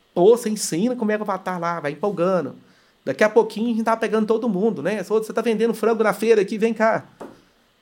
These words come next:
Abriu o leque demais. Então, nós deixamos claro que assistência técnica, né? Você não precisa ter o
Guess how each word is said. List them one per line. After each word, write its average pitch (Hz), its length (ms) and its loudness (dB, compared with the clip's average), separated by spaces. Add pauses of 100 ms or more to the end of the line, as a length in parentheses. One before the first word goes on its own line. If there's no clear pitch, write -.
(160)
Abriu 165 320 0
o - 20 4
leque 208 240 0
demais. 175 480 -4
Então, 156 400 -6 (480)
nós 147 160 0
deixamos 190 460 -2
claro 214 320 -2
que 208 80 -8
assistência 180 420 -6
técnica, 170 460 -2
né? 208 180 -6
Você 160 300 -6
não 185 100 -2
precisa 180 360 -10
ter 170 220 -8 (380)
o 165 160 -2